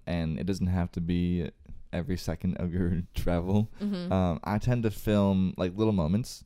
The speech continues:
Speaker 2: Mm-hmm.
Speaker 1: and then put all those little moments together and make one long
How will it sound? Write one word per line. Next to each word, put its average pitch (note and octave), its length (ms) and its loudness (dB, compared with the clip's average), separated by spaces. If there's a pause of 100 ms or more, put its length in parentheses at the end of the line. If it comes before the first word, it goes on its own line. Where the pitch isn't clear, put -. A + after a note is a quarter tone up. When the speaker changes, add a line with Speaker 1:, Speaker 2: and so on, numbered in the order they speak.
(160)
Speaker 2:
Mm-hmm. G3 120 -4
Speaker 1:
and F#3 180 -10
then - 140 4
put - 140 6
all - 160 6
those G2 160 2
little G2 120 2
moments F#2 320 0
together F2 380 0
and F2 180 0
make E2+ 160 -2
one E2+ 300 0
long D#2 560 -2